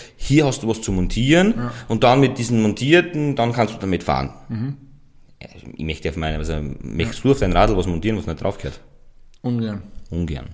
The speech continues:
Speaker 1: genau. Der zweite Faktor war, wir wollen auf keinen Fall etwas kaputt machen. Der Ankerbügel hinten,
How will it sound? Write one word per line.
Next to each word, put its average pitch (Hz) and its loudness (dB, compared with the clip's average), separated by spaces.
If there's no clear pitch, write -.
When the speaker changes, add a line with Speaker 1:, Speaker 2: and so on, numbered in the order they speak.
Speaker 1:
genau. 71 -6
Der - -20
zweite 131 4
Faktor 120 0
war, 117 0
wir 92 -2
wollen 98 2
auf - -14
keinen 117 0
Fall 101 -4
etwas 95 -4
kaputt 92 -6
machen. - -14
Der - -6
Ankerbügel 113 2
hinten, 135 0